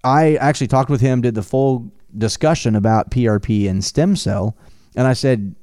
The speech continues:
"You know, we'll, we'll have to bring you back to do the stem cell portion 'cause it takes time to harvest the stem cells, or if we use umbilical and to, or, uh, amniotic, then, you know, we gotta order them in and all those things." So um,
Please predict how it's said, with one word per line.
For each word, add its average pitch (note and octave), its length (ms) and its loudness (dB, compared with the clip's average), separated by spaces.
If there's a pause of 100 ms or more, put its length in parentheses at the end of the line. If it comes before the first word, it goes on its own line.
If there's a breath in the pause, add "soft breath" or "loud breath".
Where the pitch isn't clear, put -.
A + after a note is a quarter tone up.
(120)
"You A#2+ 120 0
know, A#2 80 2
we'll, A#2 300 2
we'll B2 160 0
have E3 140 0
to B2+ 80 -4
bring A#2+ 200 -2
you A2 100 0
back G#2+ 520 0 (280)
to A2 100 -2
do A2+ 160 2
the A2 100 0
stem C#3+ 260 0
cell - 180 -2
portion G2+ 340 -6
'cause A2+ 160 0
it A#2 80 -4
takes A2+ 200 -2
time A2 200 0
to G#2 80 -2
harvest A2 320 -2
the G#2 80 -6
stem G2+ 240 -2
cells, G2 380 0
or G2+ 40 -2
if G2+ 80 -6
we G2+ 140 0
use G2+ 160 0
umbilical G2 540 -2
and F#2+ 340 -6 (140)
to, F#2+ 280 -4 (260 soft breath)
or, A2+ 160 2
uh, G2 240 2
amniotic, G2+ 520 0
then, G2 260 -4
you G2 60 -2
know, G2 60 0
we G2 40 -4
gotta G2 140 -2
order G2+ 200 0
them F#2+ 140 -2
in F#2+ 220 0
and F2+ 100 -4
all F#2 120 -4
those F2 180 -6
things." - 200 -14 (400 loud breath)
So A#2+ 380 2 (480 soft breath)
um, G#2 400 0